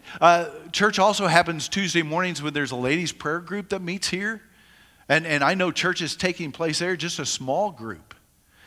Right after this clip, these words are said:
I know church took place. What happened this week, I saw it on Facebook,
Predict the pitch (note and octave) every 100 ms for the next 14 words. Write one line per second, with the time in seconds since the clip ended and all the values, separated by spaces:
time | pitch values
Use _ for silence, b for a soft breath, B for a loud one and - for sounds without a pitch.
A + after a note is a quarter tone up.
0 | b b D3 F3 F#3+ - F#3+ - - F#3
1 | F3 - F3+ F3 D3+ B2 - B B B
2 | B F3 D#3 F#3 E3 F#3 F3 D#3 C#3 E3+
3 | D#3+ D3 - G3 E3 C#3 - F#3+ - C#3+